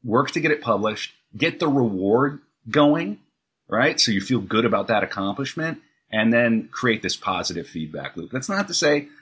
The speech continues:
someone, you know, I'm sure there, there are probably, uh, novels out there right now that are sitting in somebody's drawer that are great. But there, it's one thing to build a career as a writer, and, and there are sort of these paths to do it.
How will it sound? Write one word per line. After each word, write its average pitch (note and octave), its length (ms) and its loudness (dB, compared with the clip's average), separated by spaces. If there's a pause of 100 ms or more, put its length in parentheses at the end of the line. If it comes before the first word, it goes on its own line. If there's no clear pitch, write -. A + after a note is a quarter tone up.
(100)
someone, A#2+ 580 0 (120)
you A2+ 120 -4
know, F#2+ 440 -2
I'm G2+ 80 -4
sure D3+ 200 0
there, A2+ 200 0
there A2 100 2
are G2+ 60 2
probably, A2+ 720 0 (280)
uh, F#2+ 160 -2
novels G#2+ 460 2
out F#2+ 160 0
there F2+ 280 4 (120)
right A#2 240 4
now A#2 320 2
that F#2 100 -2
are F2 60 -2
sitting G2+ 240 -2
in F#2+ 80 0
somebody's F2+ 340 -2
drawer G2 420 0
that D#2+ 140 -4
are E2 120 -2
great. F2+ 580 -2 (840)
But A#2+ 200 -4 (100)
there, B2 220 -2
it's B2+ 160 -6
one D#3+ 240 -4
thing C#3 240 2
to A2 60 2
build A#2+ 220 2
a G2 60 0
career G#2 400 0
as F#2+ 140 0
a F2+ 40 2
writer, F2+ 400 2
and, D#2+ 160 -4
and F#2+ 160 -4
there F#2 120 2
are F2 40 -2
sort F#2+ 200 -4
of F2 80 -4
these E2+ 180 -4
paths D#2 460 -4
to D#2+ 100 -10
do D2 160 -12
it. C#2+ 120 -12